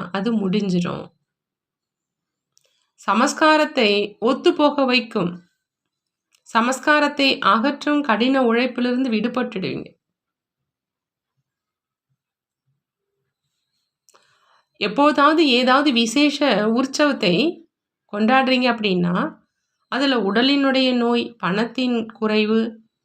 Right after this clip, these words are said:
உறவு தொடர்பின் அனைத்தின் பிரச்சனைகளும் மறந்துடுது. அதே மாதிரி ஒருவேளை இந்த உற்சவத்தை எப்பொழுதும் கொண்டாடினீங்க அப்படின்னா எல்லா பிரச்சனைகளும் முடிஞ்சிடும். பின்பு நேரமும் கொடுக்க வேண்டியது இருக்காது,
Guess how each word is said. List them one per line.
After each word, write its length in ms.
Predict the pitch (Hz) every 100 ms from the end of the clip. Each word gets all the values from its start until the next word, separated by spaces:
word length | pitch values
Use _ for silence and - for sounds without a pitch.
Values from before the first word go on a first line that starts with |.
| _ -
உறவு 340 | 208 214 262 269
தொடர்பின் 500 | 254 233 226 226 220 -
அனைத்தின் 440 | 208 214 220 226 220
பிரச்சனைகளும் 760 | 202 208 - 294 240 214 247
மறந்துடுது. 580 | 226 185 196 185 175 180 - _ _ _ _ _ _ _ _ -
அதே 220 | 170 180 320
மாதிரி 360 | 311 220 196 226 240
ஒருவேளை 480 | 190 214 214 269 311
இந்த 220 | 262 214 190
உற்சவத்தை 640 | 185 180 262 240 240 165 175 -
எப்பொழுதும் 500 | 175 180 233 254 311
கொண்டாடினீங்க 680 | 302 175 202 208 208 196 196
அப்படின்னா 400 | 180 175 175 170 170 175 - _ _ _ _ _ -
எல்லா 340 | 180 285 349 359
பிரச்சனைகளும் 680 | 349 226 220 233 208 190 247
முடிஞ்சிடும். 480 | 196 175 170 - - _ _ _ _ _ 214
பின்பு 200 | 196 190
நேரமும் 540 | 190 233 277 262 285 285
கொடுக்க 260 | 208 220
வேண்டியது 380 | 233 214 196 190
இருக்காது, 540 | 247 175 180 180 175